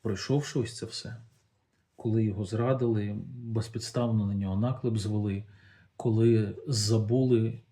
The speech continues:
про його доброту у в'язниці і не повідомили фараона, коли,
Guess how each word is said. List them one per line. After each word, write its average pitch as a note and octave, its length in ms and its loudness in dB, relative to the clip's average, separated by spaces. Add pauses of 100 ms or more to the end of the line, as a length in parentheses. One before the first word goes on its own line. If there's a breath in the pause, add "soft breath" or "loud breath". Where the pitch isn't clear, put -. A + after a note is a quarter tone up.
про B2 140 0
його A2 200 2
доброту A2 460 0
у A#2 100 2
в'язниці G#2+ 580 0
і G#2 40 2
не G2+ 80 0
повідомили G#2 540 0
фараона, A2+ 560 -2
коли, G2+ 720 -4